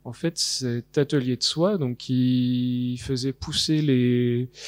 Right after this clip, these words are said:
qui faisait pousser les mûriers jusqu'à, voilà, qui développait les vers jusqu'à faire les cocons.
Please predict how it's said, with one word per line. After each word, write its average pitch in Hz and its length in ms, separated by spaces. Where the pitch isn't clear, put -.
qui 127 260
faisait 123 280
pousser 139 320
les 131 100
mûriers 135 680
jusqu'à, 117 640
voilà, 123 200
qui 113 560
développait 120 420
les 120 120
vers 127 280
jusqu'à 120 280
faire 113 140
les 107 100
cocons. - 280